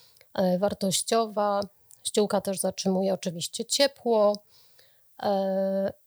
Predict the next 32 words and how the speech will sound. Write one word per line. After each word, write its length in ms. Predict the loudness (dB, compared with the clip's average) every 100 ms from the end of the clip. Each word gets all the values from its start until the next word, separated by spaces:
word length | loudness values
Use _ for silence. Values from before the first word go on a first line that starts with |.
| -8
no 220 | 0 2
więc 500 | 6 4 4 2 0 _ _ -6
same 320 | 0 4 2
plusy 340 | 2 -2 0 0
są 200 | -2 -2
ze 120 | -6
ściółki. 500 | -8 -8 -12 -16 -18 -20 _ _ -2
Nie 120 | 4
będę 220 | 4 4
tutaj 240 | 2 0 0
się, 380 | 2 2 0 -2
em, 520 | 0 2 2 -2 -4 -8
rozgadywać 1120 | -6 -2 -2 -4 -4 -2 -2 -2 -4 -2 -4
na 160 | -2 0
temat, 520 | 0 2 0 -2 -8 -10
e, 300 | -4 -4 -4
tego, 320 | -6 -4 -2
czym 200 | 0 0
powinniśmy 520 | 0 0 0 0 -4
ściółkować 840 | -2 -8 -2 -2 0 -2 -2 -4
i 100 | -6
tak 160 | -8 -2
dalej. 460 | 0 2 2 0 -4 -20 -20 -20 _ _ _ -2
Em, 580 | 2 2 2 -2 -4 -6 -16 -8
tutaj 260 | 0 0
tylko 420 | 0 -2 0 0 -2 -8
sygnalizuję, 1040 | -6 -4 0 0 0 -2 -2 0 2 0 -2 _ _ _ _ -10
że 300 | -6 0 0
dobrze 460 | 2 0 2 0 0
jest 320 | 0 -4 -6
w 60 | -8
bylinach 640 | -4 0 0 0 -4 -8